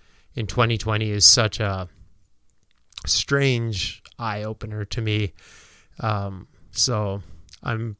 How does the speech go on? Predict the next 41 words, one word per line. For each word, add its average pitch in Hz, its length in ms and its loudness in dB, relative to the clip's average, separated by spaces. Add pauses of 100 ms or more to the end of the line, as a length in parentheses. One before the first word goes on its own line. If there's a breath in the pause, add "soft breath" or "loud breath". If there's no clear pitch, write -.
(120)
probably 147 260 4
gonna 135 160 2
sit 120 260 4
down 110 240 2
and 107 80 -2
watch 98 300 -6
Matrix 104 480 -4
again. 123 480 0
Um, 104 460 -2 (920 loud breath)
two 143 160 4
and 131 80 2
three 120 200 2
are 113 120 2
meh. 117 360 0 (200)
I, 113 440 2 (120)
from 113 160 -4
what 110 140 2
I 101 80 0
know, 104 140 -2
they're 98 120 -2
recording 117 460 0
a 131 100 0
new 139 160 2
one, 147 160 2
so 131 120 2
it's 127 120 4
kinda 151 240 2
funky 120 400 2
that 107 320 0 (580 soft breath)
they're 120 100 4
making 117 340 4
a 110 60 0
new 107 180 0
Matrix 107 460 -2
movie 101 300 -2
right 107 360 0
when 101 360 -6
people 117 340 -4
are 101 120 0
like, 101 280 -4
"Well, 180 440 -6